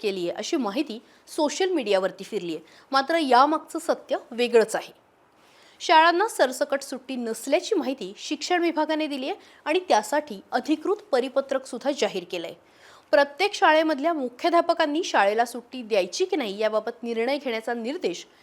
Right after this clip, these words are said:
शिक्षण विभागाकडून देण्यात आलाय. विधानसभा निवडणुकीच्या पार्श्वभूमीवर बुधवारी, म्हणजे वीस तारखेला मतदान होतंय, त्यामुळे सोमवारी अठरा आणि मंगळवारी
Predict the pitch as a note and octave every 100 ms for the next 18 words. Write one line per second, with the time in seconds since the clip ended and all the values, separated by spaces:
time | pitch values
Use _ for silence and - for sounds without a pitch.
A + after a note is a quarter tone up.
0 | _ - D#4 F#4+ F4 D4 G#3 G3+ G#3+ G3
1 | C4+ A#3+ F3 D#3+ D3+ C#3 - _ _ -
2 | - A#3 B3 D4 D#4 D#4+ F#4 E4 G#3 G#3+
3 | G#3+ A3 C4 C4 F#3 - A#3+ A#3 A#3+ A#3+
4 | D4 B3+ A#3 G#3+ F#4 - E3 G3 B3 A3
5 | C4+ - D4+ C4+ - D#4+ E4+ A#3+ A#3+ C#4
6 | D4+ C#4+ C#4 F#4+ - - - - C#4+ D4+
7 | D4+ G#3+ G3+ G#3+ - A#3+ - D#4 D4 G#3+
8 | G#3+ F#3+ G3 G3